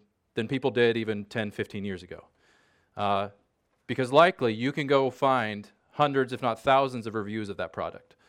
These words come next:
Um, whether you're buying something off Amazon, uh, going to have a meal and looking at TripAdvisor or something like that, or looking at a vacation and looking at hotels dot com or booking dot com or something like that, you can go find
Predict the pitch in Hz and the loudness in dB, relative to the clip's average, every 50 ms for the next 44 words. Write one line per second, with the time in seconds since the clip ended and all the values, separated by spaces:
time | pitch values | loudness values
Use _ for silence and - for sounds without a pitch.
0 | _ _ _ _ _ _ _ - 95 98 95 92 92 95 101 104 101 101 101 101 | _ _ _ _ _ _ _ -12 -8 -6 -6 -6 -4 -2 -2 -2 -2 -2 0 2
1 | 110 104 107 104 104 104 101 95 98 - - 117 101 - 107 101 98 98 143 147 | 2 2 2 2 0 -4 -6 -10 -12 -10 -10 -8 -6 -6 -4 -4 -2 2 4 4
2 | 151 147 135 131 139 131 127 123 120 120 117 - _ _ _ _ _ _ _ _ | 4 4 2 2 2 2 2 2 0 -2 -6 -14 _ _ _ _ _ _ _ _
3 | _ - 92 90 92 104 117 113 113 107 110 120 104 101 107 123 139 143 143 139 | _ -12 -10 -8 -4 -2 -2 0 0 2 2 2 2 0 0 -2 0 2 2 2
4 | 139 135 131 127 - - 101 98 104 104 - 107 107 101 98 - _ _ _ _ | 2 2 0 -2 -8 -12 -10 -8 -8 -8 -8 -6 -6 -8 -8 -10 _ _ _ _
5 | _ _ _ - - 143 - - 120 117 123 123 123 117 110 123 113 110 101 98 | _ _ _ -4 -2 -2 -2 0 2 2 4 4 4 2 0 -2 -2 -2 -2 -4
6 | - 117 98 - 101 101 98 - - 147 143 143 135 110 98 92 - _ _ _ | -6 -10 -10 -10 -10 -8 -4 0 4 4 4 4 4 0 -2 -4 -8 _ _ _
7 | _ _ _ - 123 117 - 123 127 123 123 123 127 - - 165 156 135 - - | _ _ _ -4 -4 -2 0 0 0 0 2 0 -2 -2 0 0 0 0 -2 -8
8 | 104 95 95 95 107 113 - 113 110 107 107 104 113 107 - 127 123 117 110 104 | -10 -10 -8 -8 -6 -6 -6 -6 -6 -6 -6 -6 -8 -6 -2 0 0 0 0 -2
9 | - 107 101 - - 107 104 98 92 87 101 98 - 101 98 98 82 - - 123 | -4 -6 -6 -6 -6 -6 -6 -6 -6 -8 -10 -10 -8 -10 -10 -10 -8 -4 -2 -2
10 | 113 104 95 - 104 90 - 98 95 95 92 - 151 127 - - - - - - | -2 -2 -4 -10 -14 -14 -14 -12 -12 -6 2 4 4 4 4 0 -8 -20 -20 -14
11 | _ - 139 165 - 185 170 156 170 170 170 160 151 - - - _ _ _ - | _ -2 0 0 0 0 2 4 6 6 6 6 4 0 -6 -16 _ _ _ -18
12 | - - 165 156 156 151 135 120 113 110 110 113 | -2 2 2 4 4 4 2 0 -2 -4 -8 -12